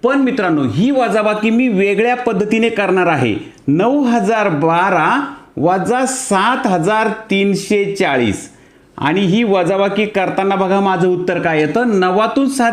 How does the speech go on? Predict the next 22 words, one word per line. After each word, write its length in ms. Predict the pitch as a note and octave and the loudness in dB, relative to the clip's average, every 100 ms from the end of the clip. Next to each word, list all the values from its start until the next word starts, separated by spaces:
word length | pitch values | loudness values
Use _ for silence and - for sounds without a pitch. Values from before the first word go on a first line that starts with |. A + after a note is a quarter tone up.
| G3+ | 0
गेले 180 | A3+ A3+ | 0 2
दोन, 480 | E3+ E3 E3 F#3 A#3+ - - - | 0 0 0 0 -2 -6 -20 -4
विसातून 760 | C#3+ G#3 G3+ B3+ B3+ C#4+ C#4 C#4 | 0 0 0 -2 0 0 0 0
तीन 240 | B3 B3 | 0 2
गेले 300 | A3+ G#3+ G3 | 2 2 0
सतरा, 680 | - F#3+ G3 A#3+ G3 E3 A#3+ - - - | -2 -2 -2 -2 -2 -2 -4 -8 -4 -2
एकशे 360 | G3 G3 A#3+ | 0 -2 -2
एकाहत्तर 540 | A#3+ A#3+ A3+ A3+ A#3+ A3+ | -2 -2 -4 -2 -2 0
मधून 380 | A#3 B3+ B3+ | 0 2 0
चार 280 | C4 A3+ A3 | 0 0 0
गेले 240 | G3+ G#3 G3+ | 0 0 0
एकशे 540 | - G3 G3 - G3+ | -2 -4 -4 -2 -2
सदुसष्ट 680 | G3 G3 C4+ C#4 G3+ - E3+ C#3+ C#3 - - - | 0 0 2 0 -2 -2 -2 0 -2 -8 -16 -6
आणि 300 | D3 - F3+ | -2 0 0
एक 200 | A#3 A#3+ | 0 0
हजार 260 | G#3+ A3 G3+ | 0 0 -2
सहाशे 480 | - F#3+ F3+ G#3+ | -2 0 0 0
बहात्तर 540 | F#3 E3 E3+ - - G#3 | 0 0 -2 -2 -2 0
मधून 240 | G#3 A3 | 2 0
शून्य 340 | - G#3+ B3 C4+ | 0 2 2 0
काढला 440 | G3 C#3+ C3 B2 A#2+ - - - | 0 2 2 0 -6 -14 -20 -6
तर 100 | - | -4